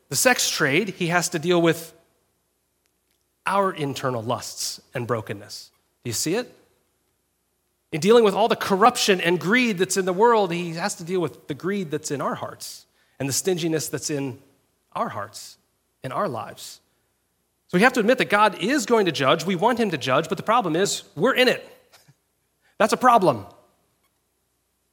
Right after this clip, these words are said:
That's a problem for us. And we get to see in this story that Jesus is also the king of the whole world. God is a God of the outsiders too,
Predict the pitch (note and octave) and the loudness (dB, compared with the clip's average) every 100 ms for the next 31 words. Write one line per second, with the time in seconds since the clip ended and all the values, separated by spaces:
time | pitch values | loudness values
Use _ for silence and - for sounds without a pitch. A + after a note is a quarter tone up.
0 | _ F3 F3+ - A3 G#3 D#3+ - B2 G#2 | _ -4 -2 0 2 2 0 0 -2 -2
1 | - - - _ _ _ _ _ _ _ | -4 -6 -10 _ _ _ _ _ _ _
2 | _ _ _ _ _ _ _ _ _ _ | _ _ _ _ _ _ _ _ _ _
3 | _ _ _ _ _ _ _ _ _ _ | _ _ _ _ _ _ _ _ _ _
4 | _ _ _ _ - D#3 G3+ G#3 F#3+ - | _ _ _ _ -6 -4 -2 0 0 0
5 | A3+ A#3 G3 G#3 G3 - - A#3+ G3+ D#3 | 0 0 2 2 0 -2 -2 0 2 2
6 | A3 A3+ - _ _ _ _ - F3 - | 0 -6 -12 _ _ _ _ -8 -6 -4
7 | A3+ C4 D#3 G3+ G#3+ G3+ F3+ B3+ B3 G3+ | -2 0 2 0 -2 -4 0 0 0 -2
8 | F#3+ A3+ A#3 G#3+ G#3 F3+ A#3+ A3+ C4+ D#3+ | 0 0 2 0 -2 2 0 2 2 2
9 | G#2+ - _ _ _ _ _ _ _ _ | -2 -18 _ _ _ _ _ _ _ _
10 | _ _ _ _ _ _ - G#3+ A3+ A3+ | _ _ _ _ _ _ -4 0 2 2
11 | G3+ G#3 G3 A3+ G#3+ A3 F#3+ G3+ A3+ - | 2 2 4 4 4 2 2 2 2 0
12 | G3+ G#3 G3 - - G#3+ A2 | 0 0 0 -2 0 0 0